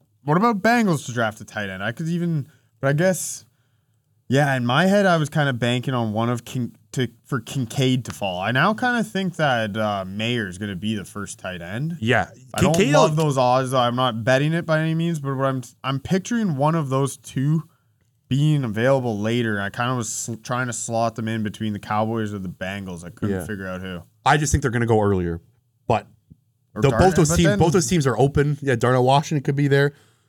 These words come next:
Speaker 2: Yeah,
Speaker 1: All
Speaker 2: the
Speaker 1: right.
Speaker 2: Cowboys taking a tight end would, would, uh, would piss
Speaker 1: I
Speaker 2: me
Speaker 1: like
Speaker 2: off.
Speaker 1: your bets better. I'm, I'm gonna tell you, pass
Speaker 2: Okay.
Speaker 1: on those ones.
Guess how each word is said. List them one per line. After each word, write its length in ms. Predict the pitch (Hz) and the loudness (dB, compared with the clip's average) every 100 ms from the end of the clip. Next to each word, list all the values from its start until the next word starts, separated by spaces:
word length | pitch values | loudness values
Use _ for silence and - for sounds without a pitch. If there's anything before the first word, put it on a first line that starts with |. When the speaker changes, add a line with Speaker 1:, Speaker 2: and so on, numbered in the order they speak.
| _ | _
Speaker 2:
Yeah, 200 | 107 101 | 0 2
Speaker 1:
All 40 | 95 | 2
Speaker 2:
the 60 | 113 | 0
Speaker 1:
right. 20 | - | 2
Speaker 2:
Cowboys 360 | 151 147 135 | 4 6 4
taking 220 | 135 123 107 | 2 2 0
a 20 | |
tight 200 | 110 95 | 0 0
end 140 | 95 85 | -2 -2
would, 260 | 80 - | -6 -6
would, 160 | 90 82 | -10 -8
uh, 120 | 85 - - _ | -10 -14 -20 _
would 120 | - | -10
piss 120 | - 123 | -6 0
Speaker 1:
I 40 | |
Speaker 2:
me 60 | 143 | 2
Speaker 1:
like 160 | 185 | 2
Speaker 2:
off. 60 | - | 2
Speaker 1:
your 120 | 156 | 2
bets 240 | 131 113 101 | 4 0 0
better. 380 | 101 92 90 | -4 -4 -4
I'm, 260 | 95 107 98 _ _ - | -6 -8 -12 _ _ -10
I'm 120 | 117 | -6
gonna 160 | 120 110 | -4 -6
tell 280 | 120 123 104 | -4 -4 -4
you, 80 | 104 | -6
pass 400 | - 139 131 - | -2 0 0 0
Speaker 2:
Okay. 100 | 113 | -2
Speaker 1:
on 120 | 104 | -4
those 220 | 95 90 | -10 -10
ones. 340 | 90 85 - | -12 -14 -18